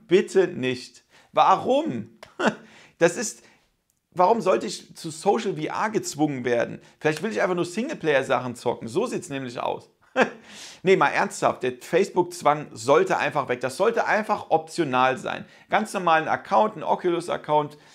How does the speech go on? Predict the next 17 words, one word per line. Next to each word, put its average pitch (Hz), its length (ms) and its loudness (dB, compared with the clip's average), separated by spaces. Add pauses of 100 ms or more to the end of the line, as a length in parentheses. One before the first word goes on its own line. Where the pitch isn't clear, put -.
(120)
äh, 127 100 -2
eine 127 200 -2
E-Mail 165 400 -4
und 113 160 -8
ein 107 160 -14
Kennwort 165 720 0 (100)
und 135 180 -8
dann 131 160 -4
ist 123 140 -8
es 123 100 -8
gut. - 380 -12 (240)
Ja? 113 340 2 (800)
Das 151 220 2
würde 151 160 -2
ich - 80 -8
mir 131 160 -2
wünschen. 120 440 -6